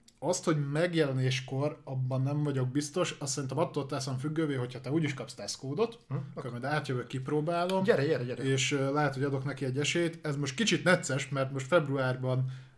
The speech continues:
Speaker 1: ö, Horizon Forbidden West, azt mindenképpen behúzom.
Speaker 2: <clears throat>
Speaker 1: Még az Elden Ringen gondolkodom, hogy első napos vétel legyen-e, mert az úgy a kettő már kicsit sok, és utána nem sokkal rájön, ugye,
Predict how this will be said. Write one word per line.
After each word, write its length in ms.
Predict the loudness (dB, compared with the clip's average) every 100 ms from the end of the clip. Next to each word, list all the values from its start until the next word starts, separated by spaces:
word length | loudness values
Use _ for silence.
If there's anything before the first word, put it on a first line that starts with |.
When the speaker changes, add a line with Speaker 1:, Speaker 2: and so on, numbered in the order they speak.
| -4
Speaker 1:
ö, 200 | -2 -2 0
Horizon 440 | 2 4 2 -2
Forbidden 520 | -2 -4 -4 -4 -4 -4
West, 200 | -4 -6
azt 160 | -10 -6
mindenképpen 680 | -4 -2 -2 -2 -2 -2
behúzom. 600 | 2 4 4 4 2 2 0
Speaker 2:
<clears throat> 120 | -8 -4
Speaker 1:
Még 160 | 0
az 100 | 4
Elden 280 | 4 4 4
Ringen 320 | 2 0 0
gondolkodom, 600 | 0 0 0 0 -2 -2
hogy 140 | -2 0
első 300 | -2 -2 -6
napos 320 | -6 -6 -6
vétel 360 | -6 -6 -4 -4
legyen-e, 420 | -4 -6 -8 -8
mert 140 | -8 -6
az 120 | -4
úgy 120 | -6
a 60 | -6
kettő 280 | -8 -6 -6
már 120 | -6
kicsit 280 | -8 -8 -6
sok, 240 | -2 -2
és 160 | -2 -6
utána 180 | -6 -4
nem 140 | -2
sokkal 340 | -2 -4 -4 -4
rájön, 340 | -2 -2 -2
ugye, 300 | -4 -2 -2